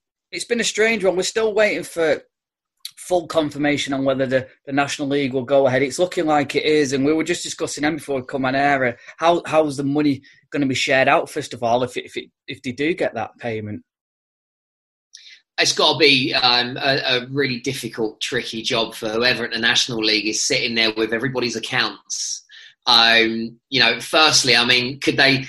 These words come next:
Speaker 2: I would be tempted if I was one of these National League clubs just to maybe up the figures a little bit. Obviously, there's, there's ways and means they have to prove it, and I'm,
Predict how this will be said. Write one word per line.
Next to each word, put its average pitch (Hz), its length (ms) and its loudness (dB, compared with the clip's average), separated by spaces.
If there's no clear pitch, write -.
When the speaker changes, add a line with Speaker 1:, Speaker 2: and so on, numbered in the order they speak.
Speaker 2:
I 160 140 4
would 143 160 2
be 135 100 0
tempted 135 420 0
if 110 120 -2
I 117 100 2
was 117 220 -2
one 120 120 0
of 113 60 0
these 113 180 2
National 117 360 -2
League 113 200 2
clubs 117 320 2
just - 220 0
to 127 80 0
maybe 117 380 2
up 120 180 0
the 120 60 -8
figures 120 380 2
a 110 40 4
little 104 240 0
bit. 104 240 -2
Obviously, 113 320 -2
there's, 113 220 2
there's 107 260 0
ways 117 300 2
and 110 80 -4
means 110 260 0
they 117 60 0
have 110 180 -2
to - 80 -10
prove 113 320 0
it, 101 80 -4
and 110 80 -2
I'm, 107 140 -4